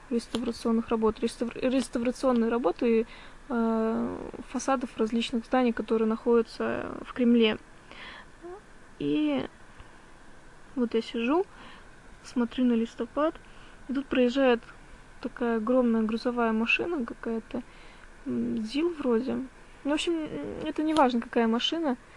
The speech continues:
А, нет, "Газелька", проехала "Газелька", точно. И вот она едет, мимо меня проезжает, я смотрю ей вслед и вижу,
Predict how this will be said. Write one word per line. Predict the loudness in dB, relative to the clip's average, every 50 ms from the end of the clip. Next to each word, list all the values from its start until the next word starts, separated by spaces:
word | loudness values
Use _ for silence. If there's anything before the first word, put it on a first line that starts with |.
| -20 -18 -18 -8 2
А, | 4 6 8 8
нет, | 10 8 8 6 6
"Газелька", | 6 6 6 6 4 2 2 0 -6 -8
проехала | -4 0 2 2 2 2 0 -2 -2 0
"Газелька", | 2 0 2 4 2 2 0 -2 -8
точно. | -4 0 0 0 0 -2 -6 -8 -8 -10 -10 -16 -20 -20 -20 -20 -20 -20 -20 -20 -20 -20 -18 -20 -20 -20 -20 -20 -20 -20 -20 -20 -20 -20 -20 -20 -20 -20 -20 -20 -20 -10 -2
И | 2 4
вот | 4 4 4
она | 4 6 6 6
едет, | 6 6 6 6 4 4 4 2 0 0 -6 -18 -18 -16 -16 -16 -18 -18 -20 -20 -20 -20 -20 -20 -20 -20 -18 -18 -18 -18 -18 -20 -20 -20 -20 -20 -20 -20 -20 -20 -20 -20 -12 0 4
мимо | 4 6 6 6
меня | 6 6 6 6 4 4 2
проезжает, | 0 0 2 2 2 2 2 4 4 6 4 2 0 -6 -18 -20 -20 -20 -20 -20 -20 -20 -20 -20 -20 -20 -20 -20 -20 -20 -20 -20 -18 -18 -18 -16 -2 0
я | 0 0
смотрю | 2 2 -2 -2 0 2 4
ей | 4 4
вслед | 2 0 -4 -2 0 0 0 -2 -8 -20 -20 -20 -20 -20 -20 -16 -6 -4
и | 0
вижу, | 2 2 2 2 2 2 2 2 2